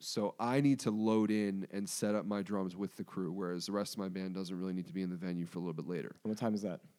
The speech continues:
Speaker 1: Uh, it depends on the day, but sometimes it's eleven, sometimes it's noon, sometimes it's one.
Speaker 2: Okay.
Speaker 1: Our first show, I think, ten A M, so it's an early one 'cause we,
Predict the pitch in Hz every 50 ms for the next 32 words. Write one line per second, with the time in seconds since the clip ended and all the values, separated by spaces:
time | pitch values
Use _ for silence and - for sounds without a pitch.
0 | _ - - 139 139 139 - - 151 147 131 139 135 123 113 113 98 87 87 90
1 | 85 - - 101 95 104 98 95 90 87 - 92 101 113 120 123 117 120 110 -
2 | - 80 - 85 87 82 - - - 104 107 107 104 101 98 - - - 85 90
3 | 85 85 82 - - 95 98 101 101 101 101 98 98 98 87 - 117 113 113 98
4 | 98 101 - - - 110 107 104 - - - 107 104 104 104 104 101 101 98 -
5 | - - 95 87 - 101 98 90 - - - - - 101 101 98 98 95 95 95
6 | 101 107 101 - - 98 90 - 101 92 82 92 95 101 101 98 104 104 104 -
7 | 98 90 85 101